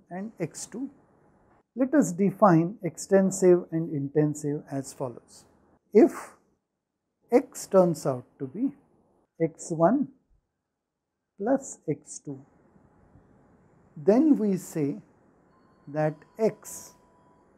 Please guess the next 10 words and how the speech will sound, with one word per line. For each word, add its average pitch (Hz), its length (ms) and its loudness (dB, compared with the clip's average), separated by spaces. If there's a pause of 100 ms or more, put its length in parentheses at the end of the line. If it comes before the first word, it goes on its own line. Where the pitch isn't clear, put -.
(1200)
is 156 200 -6
an 156 300 -4 (600)
extensive 170 920 -4 (880)
property, - 360 -20 (1400)
because 151 300 -2
it 147 160 -4
depends 175 440 -2
on 170 140 -4
the 185 180 -2
extent. 147 520 -6